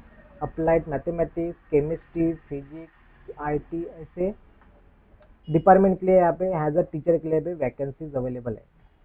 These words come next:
अगर आप यहाँ पे interested, अगर आप job करना चाहते हो यहाँ पे, तो आपको email के माध्यम से यहाँ पे अप्लाई करना है। इनका email आईडी दिया हुआ है, इस पर आपका रिज्यूमे यहाँ पे सेंड करना है। then उसके बाद आपको यहाँ पे interview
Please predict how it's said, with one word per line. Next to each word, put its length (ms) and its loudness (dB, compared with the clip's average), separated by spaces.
अगर 200 2
आप 200 2
यहाँ 260 2
पे 80 0
interested, 600 0
अगर 220 -2
आप 140 -2
job 320 -6
करना 200 -2
चाहते 320 -4
हो 60 -2
यहाँ 200 2
पे, 180 -6
तो 120 -8
आपको 260 -6
email 400 -8
के 60 -20
माध्यम 340 -6
से 120 -12
यहाँ 140 -4
पे 100 -6
अप्लाई 240 -6
करना 220 -10
है। 100 -12
इनका 280 -12
email 200 -10
आईडी 200 -2
दिया 240 -2
हुआ 120 2
है, 60 -2
इस 60 -8
पर 80 -6
आपका 280 -4
रिज्यूमे 460 2
यहाँ 180 0
पे 60 -4
सेंड 340 6
करना 260 6
है। 60 4
then 220 -2
उसके 380 -2
बाद 480 0
आपको 260 -10
यहाँ 240 -6
पे 140 -10
interview 380 -18